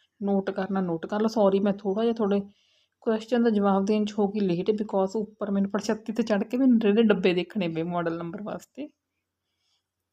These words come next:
ਇਹੀ ਇਹਦਾ ਮਾਡਲ ਨੰਬਰ, ਹੋਰ ਕਿਤੇ ਕੋਈ ਮਾਡਲ ਨੰਬਰ ਕੁਛ ਨਹੀਂ ਲਿਖਿਆ ਹੋਇਆ ਸੀਗਾ।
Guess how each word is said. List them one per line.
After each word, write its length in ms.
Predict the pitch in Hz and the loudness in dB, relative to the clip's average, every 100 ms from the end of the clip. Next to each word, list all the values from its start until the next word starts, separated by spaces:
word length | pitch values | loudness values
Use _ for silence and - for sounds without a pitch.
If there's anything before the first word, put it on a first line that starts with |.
| _ | _
ਇਹੀ 300 | - 233 233 | -4 0 2
ਇਹਦਾ 140 | 233 | 2
ਮਾਡਲ 280 | 233 226 208 | 2 2 2
ਨੰਬਰ, 280 | 196 185 190 | 0 0 0
ਹੋਰ 160 | 196 202 | 0 0
ਕਿਤੇ 240 | 208 226 | -4 -8
ਕੋਈ 300 | 226 220 240 | -6 -4 -2
ਮਾਡਲ 280 | 233 202 190 | 2 4 2
ਨੰਬਰ 240 | 190 190 | 0 -4
ਕੁਛ 220 | 196 196 | -6 -8
ਨਹੀਂ 100 | 247 | -4
ਲਿਖਿਆ 260 | 202 165 165 | -4 -4 -10
ਹੋਇਆ 140 | 156 | -12
ਸੀਗਾ। 280 | 160 - 226 | -14 -20 -20